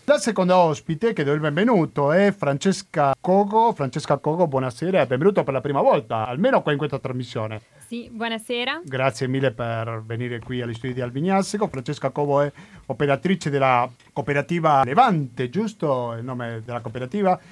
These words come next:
Speaker 1: che si occupa dei progetti di accoglienza. Ha vissuto in Libano per circa due anni dove insegna italiano, o insegnava italiano. Quando è che sei tornata dal Libano, se posso?
Speaker 2: Sono tornata poco prima dell'esplosione,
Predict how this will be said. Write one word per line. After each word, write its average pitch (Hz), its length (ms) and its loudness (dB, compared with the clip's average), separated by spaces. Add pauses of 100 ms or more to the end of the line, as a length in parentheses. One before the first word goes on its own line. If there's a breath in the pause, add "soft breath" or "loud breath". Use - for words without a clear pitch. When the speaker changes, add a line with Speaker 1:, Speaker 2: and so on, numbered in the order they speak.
(140 loud breath)
Speaker 1:
che 180 120 0
si 170 140 0
occupa 202 320 2
dei 185 140 0
progetti 175 800 0
di 220 100 -2
accoglienza. 180 760 0
Ha 214 60 4
vissuto 180 380 -2
in 170 100 2
Libano 180 520 2
per 156 140 -2
circa 202 300 0
due 160 180 0
anni 208 200 2
dove 175 180 -2
insegna 170 320 -2
italiano, 139 600 0 (300 loud breath)
o 120 120 -10
insegnava 139 520 0
italiano. 120 640 -6
Quando 175 220 -2
è 147 60 -2
che 139 80 -6
sei 123 160 -6
tornata 117 460 -8
dal 110 340 -10
Libano, 110 340 -12
se 113 100 -18
posso? 113 440 -16 (160)
Speaker 2:
Sono 294 320 -14
tornata 311 440 -8
poco 302 300 -12
prima 277 280 -12
dell'esplosione, 220 840 -10